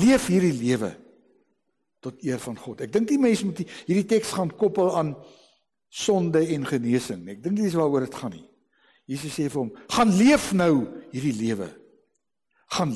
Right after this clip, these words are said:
leef dit tot eer van God." God is in staat om ons krisis in 'n wonderlike geleentheid te verander. Maar dan moet ons dit raak sien.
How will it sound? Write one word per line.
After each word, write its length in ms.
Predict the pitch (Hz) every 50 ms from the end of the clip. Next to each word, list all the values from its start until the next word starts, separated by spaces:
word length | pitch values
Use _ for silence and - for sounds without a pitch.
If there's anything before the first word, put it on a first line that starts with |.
| 104 101 110
leef 240 | 151 202 202 - -
dit 360 | - 143 - - - - - - _ _ _ _ _ _ _ _ _ _ _ _ _ _ _ _
tot 240 | - 123 - - _ _
eer 280 | - 139 143 135 120 101 - - - _ _ _ _ _ _ _ _ -
van 100 | 120 110
God." 600 | - 117 120 120 - - - _ - - - _ _ _ _ _ _ _ _ _ _ _ _ _ _ _ _ _ _ _ _ _ _ _ _ _ _ _ _ _ _ _ _ _ _
God 240 | - - 160 147 -
is 140 | 135 - -
in 80 | 127
staat 560 | - - - 151 123 104 - - - _ _ _ _ _ _ _ _ _ _ _ _ _ _ _ _ _ _ _ _ _ _ _ _ _ _ _
om 200 | - 127 - 127
ons 200 | 127 117 - -
krisis 600 | - - 196 180 - - 180 156 - - - - - _ _ _ _ _ _ _ _ _ _
in 80 | 127 123
'n 80 | 113
wonderlike 540 | 95 98 123 165 180 196 180 165 160 - 160
geleentheid 960 | 147 151 143 120 104 110 123 123 117 - - - 107 92 - - - - - _ _ _ _ _ _ _ _ _
te 100 | - 113
verander. 640 | - - - 123 117 113 104 95 - - - - - -
Maar 180 | 135 135 117
dan 160 | 104 147 190 233
moet 140 | 269 214
ons 140 | 254 214 -
dit 120 | 180 160 -
raak 360 | - 110 123 131 135 - -
sien. 320 | - - 110 90 76 71